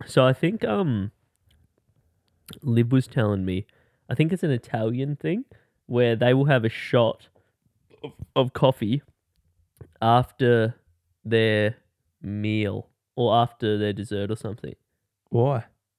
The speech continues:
Speaker 1: It's just they're in their culture
Speaker 2: Mm.
Speaker 1: that they have a shot of coffee.
Speaker 2: I've heard also that, um, you, you wanna have it, like, forty-five to, no,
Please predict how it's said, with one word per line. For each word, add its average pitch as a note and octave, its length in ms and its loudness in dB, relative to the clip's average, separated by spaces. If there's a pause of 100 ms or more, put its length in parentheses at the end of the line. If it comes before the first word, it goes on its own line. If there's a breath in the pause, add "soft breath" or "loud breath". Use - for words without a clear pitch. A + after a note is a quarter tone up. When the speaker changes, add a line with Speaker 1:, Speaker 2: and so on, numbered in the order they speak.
(420)
Speaker 1:
It's B2 200 -2
just - 300 -8
they're G#2+ 180 -2
in A2+ 140 -4
their G2+ 140 -4
culture G#2+ 500 -6 (300)
Speaker 2:
Mm. B2+ 240 -2 (100)
Speaker 1:
that A2+ 100 -4
they A2+ 120 0
have A2+ 120 -2
a A2 40 -4
shot - 420 0
of A2+ 80 -2
coffee. A2+ 380 -4 (260)
Speaker 2:
I've C3 220 6
heard D#3 240 6
also B2+ 480 4
that, A#2+ 220 2
um, G#2 380 0 (680)
you, A2+ 260 4
you A#2+ 140 8
wanna A#2 220 6
have B2+ 240 4
it, B2+ 200 2
like, G#2+ 440 0
forty-five A#2 920 2
to, G#2+ 400 2 (240)
no, A2+ 380 4